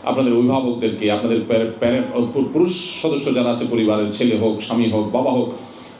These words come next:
তাদেরকে আপনারা হালাল উপার্জনের জন্য সবসময় উৎসাহ দিবেন। হাসান বসরি রহমতুল্লাহি আলাইহি এবং তার সময়কার যে সমস্ত তাবিঈরা ছিলেন, তাদের সময়কার মেয়েদের ব্যাপারে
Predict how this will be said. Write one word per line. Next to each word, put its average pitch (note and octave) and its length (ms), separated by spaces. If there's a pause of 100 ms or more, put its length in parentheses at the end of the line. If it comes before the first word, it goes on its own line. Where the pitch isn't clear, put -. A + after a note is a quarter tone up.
তাদেরকে C#3+ 320
আপনারা G#2+ 400 (800)
হালাল F3 280
উপার্জনের A#2+ 500
জন্য G#2 180
সবসময় A2 360
উৎসাহ G#2 260
দিবেন। F2 260 (640)
হাসান D3 240
বসরি C3+ 260
রহমতুল্লাহি B2 440
আলাইহি A2 340 (380)
এবং A#2 320 (100)
তার D#3+ 160
সময়কার C3+ 440
যে A2+ 80
সমস্ত A2+ 340
তাবিঈরা A2+ 460
ছিলেন, G2+ 220 (160)
তাদের D#3+ 200
সময়কার D3+ 400
মেয়েদের D3 280
ব্যাপারে B2+ 360